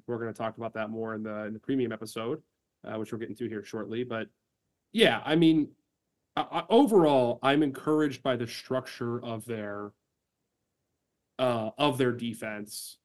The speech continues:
or, sorry, of their offense, and kinda what Chip Kelly brings. I think it's a very natural fit. It's something that I'm not, uh, overall, I'm pretty positive about it. You know, I have some reservations around maybe his over-reliance on staple plays and some questions of, like, comfort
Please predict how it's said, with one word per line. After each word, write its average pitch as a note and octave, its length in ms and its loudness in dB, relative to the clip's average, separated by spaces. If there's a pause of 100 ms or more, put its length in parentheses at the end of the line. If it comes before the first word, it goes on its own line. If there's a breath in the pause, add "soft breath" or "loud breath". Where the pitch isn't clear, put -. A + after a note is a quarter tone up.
(260)
or, B2+ 140 -4
sorry, A2+ 340 2
of C3 120 -6
their B2+ 120 -2
offense, A#2 460 -4
and A#2 100 -8
kinda A#2 140 -6
what A#2+ 120 -4
Chip - 160 -10
Kelly A2+ 200 -6
brings. A2+ 360 -6
I A#2+ 40 -8
think E3+ 120 0
it's D#3 100 -2
a B2+ 40 -6
very C3 140 0
natural A#2 400 -4
fit. A2 340 -8
It's G#2+ 160 -14
something A2+ 220 -8
that G#2+ 80 -8
I'm G#2+ 160 -8
not, A2 280 -8 (680)
uh, C#3 80 -2 (180)
overall, G#3+ 380 8
I'm E3 80 4
pretty C#3+ 220 0
positive A2+ 380 -8
about - 200 -20
it. - 80 -20
You B2+ 100 -4
know, A#2 160 -6
I B2 60 -4
have C#3+ 260 0
some D3 220 0
reservations C#3 720 -2
around A#2 500 -4 (600)
maybe B2 200 0
his B2 140 -2
over-reliance A#2 520 -2
on A2 60 -10
staple E3 320 0
plays C#3+ 540 0 (1040)
and B2+ 520 2 (140)
some D3 180 -6
questions B2+ 460 -4
of, A#2+ 100 -6
like, A#2 300 -6
comfort B2 480 -6